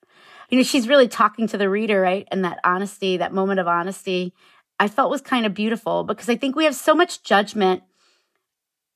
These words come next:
for women and men that stay in sort of dysfunctional relationships. And sometimes it's actually as simple as that. We all just want to matter to somebody.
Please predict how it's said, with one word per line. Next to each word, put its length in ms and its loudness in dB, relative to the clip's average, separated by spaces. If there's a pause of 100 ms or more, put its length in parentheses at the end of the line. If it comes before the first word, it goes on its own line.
(180)
for 200 4
women 320 4
and 280 4
men 340 -4 (220)
that 180 -2
stay 440 2
in 500 0 (220)
sort 220 0
of 100 -2
dysfunctional 640 -4
relationships. 920 -10 (520)
And 460 4
sometimes 520 2
it's 140 -8
actually 340 -6
as 100 -8
simple 360 -6
as 140 -8
that. 320 -4
We 120 -6
all 160 -2
just 180 -14
want 120 -2
to 60 -6
matter 280 -10
to 80 -20
somebody. 540 -14